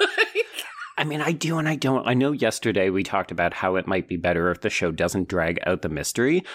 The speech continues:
Speaker 2: but having seen this episode where it's really the Joe and Kate show, I could do with, like, two or three more episodes exactly like this and be happy, and that would take us into the back half of the season.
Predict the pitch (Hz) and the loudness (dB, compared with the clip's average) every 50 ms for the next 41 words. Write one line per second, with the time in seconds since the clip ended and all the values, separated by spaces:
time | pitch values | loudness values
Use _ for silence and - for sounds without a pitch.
0 | - - _ - 127 113 - - 127 123 139 143 127 - - 143 135 139 139 135 | -18 -10 _ -4 -2 -2 0 -2 0 0 0 0 0 0 0 0 2 2 2 2
1 | 131 131 120 - - 92 92 104 104 - - - 98 101 - 120 107 - - 92 | 2 0 0 -2 -6 -2 0 0 0 -2 -2 -2 -2 0 0 -2 -2 0 0 0
2 | 87 85 82 82 98 98 98 98 95 95 92 95 - - 104 95 - 90 90 95 | 0 0 -2 0 0 2 2 4 4 2 2 0 -2 -4 -8 -8 -8 -6 -2 0
3 | 104 120 135 147 151 147 143 139 139 131 135 - - 104 87 78 73 73 85 90 | 2 2 4 4 4 2 2 2 0 0 0 0 -2 -2 -2 -2 -8 -8 -4 0
4 | 87 92 107 113 107 90 82 80 - 107 113 127 127 - - - 95 85 80 80 | 2 2 2 2 2 0 -2 -2 -2 -2 -2 0 0 -2 -2 0 0 2 2 2
5 | 80 80 80 - - - - _ _ _ _ _ - 98 107 143 196 302 339 339 | 0 -2 -4 -6 -12 -20 -20 _ _ _ _ _ -2 0 0 2 2 2 0 0
6 | - 415 453 440 285 - _ - 113 127 190 285 214 - - 95 92 87 - - | 2 0 0 0 -2 -6 _ -2 0 0 2 2 0 2 2 0 0 0 -2 -2
7 | - 120 117 113 - - - 117 107 107 98 95 - 104 104 - 113 - - 101 | 0 0 0 -2 -2 0 0 2 4 4 2 2 2 0 0 0 -2 0 0 -2
8 | 87 92 90 80 73 73 82 80 85 - - 87 82 78 85 92 104 - - 87 | -2 -2 -4 -6 -4 -2 0 -2 0 -2 -2 -2 0 2 2 0 2 0 0 0
9 | 82 - - - - 85 87 82 80 - - - 104 - - - 82 76 - - | 0 -2 -4 -4 -4 -4 -2 -4 -4 -4 -2 -2 -4 -4 -4 -6 -6 -6 -4 -2
10 | 95 104 120 143 175 175 - - 165 139 - 160 - - 107 117 95 82 - - | 0 0 2 0 0 -2 -2 -2 -2 0 0 0 0 0 0 0 0 -2 -2 -2
11 | 69 78 - - 87 82 - - 71 - - - 120 135 139 110 - - - - | -2 -2 0 0 -2 -2 -2 -4 -8 -8 -4 0 0 0 0 -2 -4 -6 -10 -12
12 | - 139 | -12 -16